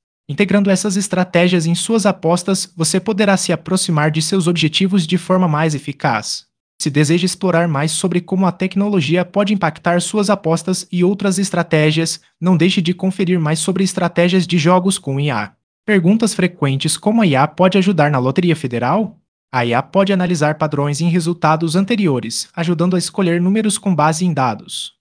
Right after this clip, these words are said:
O que é o prêmio acumulado da Loteria Federal? O prêmio acumulado acontece quando ninguém ganha, fazendo com que o valor do prêmio cresça em cada sorteio.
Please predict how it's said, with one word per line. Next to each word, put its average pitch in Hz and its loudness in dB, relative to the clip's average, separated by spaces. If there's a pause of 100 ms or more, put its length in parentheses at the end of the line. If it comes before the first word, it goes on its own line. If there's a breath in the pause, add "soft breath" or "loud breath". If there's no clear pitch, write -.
(140)
O - -20
que - -6
é 247 0
o 233 -2
prêmio 165 -2
acumulado 151 0
da 143 -2
Loteria 196 -2
Federal? 135 -4 (360)
O 131 -14
prêmio 175 0
acumulado 202 0
acontece 190 -2
quando 165 -4
ninguém 175 0
ganha, 180 0
fazendo 175 -2
com 196 -4
que 208 -4
o 202 -2
valor 160 0
do 151 -6
prêmio 185 -2
cresça 165 -4
em 180 0
cada 180 -2
sorteio. 113 -6